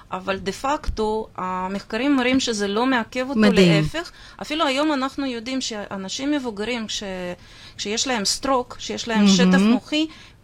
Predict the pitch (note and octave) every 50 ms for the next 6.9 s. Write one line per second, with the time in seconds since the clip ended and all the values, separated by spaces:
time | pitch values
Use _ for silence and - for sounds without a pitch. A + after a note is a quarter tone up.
0 | _ _ - - G#3+ A#3 A#3+ A#3+ G#3 G#3+ A#3 A3+ - D4+ D#4 E4+ F4 F4 E4+ C#4
1 | C4+ A#3+ A3 A3 G#3+ - C#4 C#4 C4 G#3+ A#3 A3+ A#3+ B3+ C4 B3+ A3 G3+ G3 F3+
2 | E3+ - - F#3+ F#3 F3 - - - B3+ D4 D4+ B3+ G#3+ G#3 G#3 F#3 F#3 F#3+ G3+
3 | A3 A#3 - - - - - - - G#3 G#3 G#3 G#3+ G#3+ G#3 G#3 G3+ G3+ G3 G3
4 | G3 G3+ A#3 - D4+ C#4+ C4+ - - - - - C4 C4 C4 A#3+ G#3+ G3+ G#3+ G3+
5 | G3+ - G3 G3+ F#3+ F#3 F3 D#3+ D#3 A3 G#3 G#3 F3+ F#3+ E3+ D#3 D#3 D#3 D3+ -
6 | - - - - - G3 B3 - C#4+ D4+ E4+ F4+ F4 F4 - D4 A#3+ A#3+